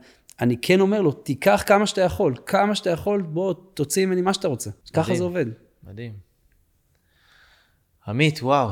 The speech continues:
Speaker 2: זה כמה ידע וכלים, ואיזה
Speaker 1: <laughs>
Speaker 2: דרך, אה,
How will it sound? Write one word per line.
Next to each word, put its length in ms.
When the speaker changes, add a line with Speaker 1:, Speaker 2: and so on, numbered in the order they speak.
Speaker 2:
זה 140
כמה 680
ידע 420
וכלים, 540
ואיזה 280
Speaker 1:
<laughs> 60
Speaker 2:
דרך, 340
אה, 40